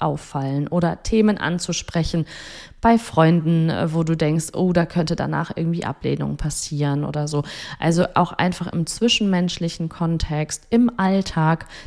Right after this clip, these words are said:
diese kleinen mutigen Entscheidungen, die dann eine Auswirkung haben, die du selbst initiiert hast, dadurch, dass du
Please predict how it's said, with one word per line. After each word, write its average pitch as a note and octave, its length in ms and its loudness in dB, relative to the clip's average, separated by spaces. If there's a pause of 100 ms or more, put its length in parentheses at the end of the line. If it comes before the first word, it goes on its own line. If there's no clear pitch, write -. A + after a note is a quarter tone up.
diese F3 160 4
kleinen A3 400 4
mutigen G3+ 440 4
Entscheidungen, F3+ 640 4
die E3 180 2
dann A#3 260 8
eine G3 280 6
Auswirkung D#3 1040 6
haben, D#3 380 8
die E3 160 2
du D3 120 -2
selbst F3+ 600 6
initiiert D#3 720 0
hast, E3+ 260 4 (280)
dadurch, D3 340 -2
dass - 260 -8
du D3 220 -2